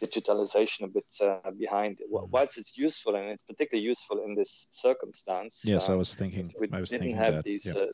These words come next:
Speaker 1: technology, we couldn't keep our relationships up. So it certainly has a value,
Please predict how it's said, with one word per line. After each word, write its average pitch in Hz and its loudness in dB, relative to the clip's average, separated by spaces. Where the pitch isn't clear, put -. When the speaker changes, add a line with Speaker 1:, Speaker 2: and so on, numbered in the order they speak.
Speaker 1:
technology, 104 -6
we 104 -4
couldn't 110 -6
keep - -8
our 98 4
relationships - -2
up. - 6
So 202 0
it - -6
certainly 113 0
has 101 -2
a 98 -6
value, 110 2